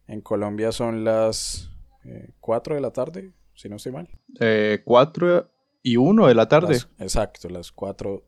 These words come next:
Speaker 1: de la tarde. Ocho horas de diferencia.
Speaker 2: Cristian, entonces, entonces en distancia es como si un estudiante universitario de la uis va
Speaker 1: De pie.
Speaker 2: de la veintisiete a Piedecuesta, más o menos.
Speaker 1: Eh, sí.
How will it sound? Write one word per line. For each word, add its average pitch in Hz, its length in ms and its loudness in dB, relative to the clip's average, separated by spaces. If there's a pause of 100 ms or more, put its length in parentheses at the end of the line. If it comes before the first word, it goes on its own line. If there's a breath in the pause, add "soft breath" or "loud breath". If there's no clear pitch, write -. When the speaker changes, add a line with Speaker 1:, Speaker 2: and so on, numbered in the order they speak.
(120)
Speaker 1:
de 110 100 -10
la 104 180 -4
tarde. 110 360 -4 (260)
Ocho 110 260 -6
horas 113 180 -2
de 110 80 -2
diferencia. 110 460 -6 (320)
Speaker 2:
Cristian, 131 400 2
entonces, 120 560 0 (260)
entonces 131 420 4
en 151 120 4
distancia 131 600 0
es 151 100 -4
como 127 560 2 (480)
si - 160 -6
un 113 100 2
estudiante 123 520 2
universitario 127 640 4
de 131 60 6
la 110 140 6
uis 120 520 0 (320)
va 131 520 4 (260)
Speaker 1:
De 113 160 -14
pie. 107 240 -4 (420)
Speaker 2:
de 113 220 4
la 104 140 8
veintisiete 127 1000 0
a 110 160 4
Piedecuesta, 104 680 2 (160)
más 113 240 2
o 117 40 2
menos. 113 220 2
Speaker 1:
Eh, 117 540 -2 (100)
sí. 139 600 -2